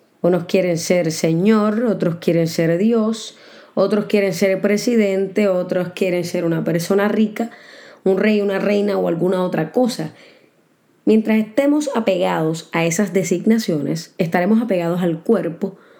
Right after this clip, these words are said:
porque las designaciones le pertenecen al cuerpo. Pero nosotros no somos estos cuerpos.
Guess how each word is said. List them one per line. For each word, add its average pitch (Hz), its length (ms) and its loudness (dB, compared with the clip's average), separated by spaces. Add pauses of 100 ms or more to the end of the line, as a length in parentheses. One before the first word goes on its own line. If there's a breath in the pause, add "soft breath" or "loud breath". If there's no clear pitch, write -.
(160 loud breath)
porque 170 240 -2
las 180 220 0
designaciones 208 680 0
le 190 120 0
pertenecen 151 600 -2
al 143 160 -4
cuerpo. 202 560 -2 (720 loud breath)
Pero 233 160 2
nosotros 254 480 0
no 226 140 4
somos 220 480 0
estos 220 380 0
cuerpos. 165 640 -4